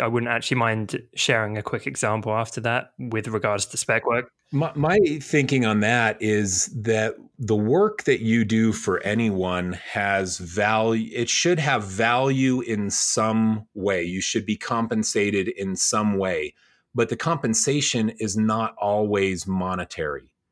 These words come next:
Speaker 2: Now, if I reached out to a charitable organization 'cause I wanted to do a case study on how I can rebrand this business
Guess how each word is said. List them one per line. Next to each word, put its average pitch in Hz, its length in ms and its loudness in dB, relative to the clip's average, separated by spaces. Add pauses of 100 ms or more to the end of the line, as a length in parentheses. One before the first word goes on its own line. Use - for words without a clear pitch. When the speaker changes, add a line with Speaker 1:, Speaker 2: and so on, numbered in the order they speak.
(360)
Speaker 2:
Now, 117 280 2
if 117 240 0
I 139 100 4
reached 156 320 2
out 127 200 4
to 127 140 2
a 113 60 4
charitable 113 400 2
organization 104 600 2
'cause 101 160 -2
I 101 60 2
wanted 113 320 0
to 110 60 -2
do 107 180 2
a 98 60 0
case 110 300 -2
study 95 640 0 (580)
on 95 200 0
how 110 240 2
I 107 80 4
can 107 180 -4
rebrand 107 800 2
this 101 240 0
business 98 720 0